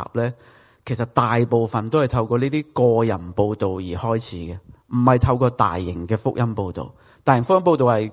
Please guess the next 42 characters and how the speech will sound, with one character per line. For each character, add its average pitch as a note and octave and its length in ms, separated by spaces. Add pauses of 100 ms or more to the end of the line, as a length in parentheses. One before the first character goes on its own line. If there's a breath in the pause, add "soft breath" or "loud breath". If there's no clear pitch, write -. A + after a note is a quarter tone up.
即 D#3+ 200
係 A#2+ 200 (120)
使 D3+ 220
徒 E3+ 60
行 A2+ 140
傳 B2+ 140
只 C#3 180
係 B2 60
記 B2 220
載 A#2 160
咗 C3 100
兩 G2 280
章 G2 280
嘅， F2 100 (380 soft breath)
之 G3 200
後 B2 220
基 E3 140
本 D3 140
上 A#2 180
所 A2 460
有 A2+ 180
嘅 A2+ 80
福 B2 120
音 B2+ 120
工 B2+ 220
作 A2 120
都 D#3 220
係 G2+ 220 (200)
個 A2+ 300
人 F#2 260 (400 soft breath)
one C#3+ 220
on A2 340
one B2 340
咁 A2 120
樣 A2+ 180
嘅 F2+ 300
personal B2 640
evangelism G2 560
咁 F#2 120
樣 A2 120
開 A2 240
始。 - 140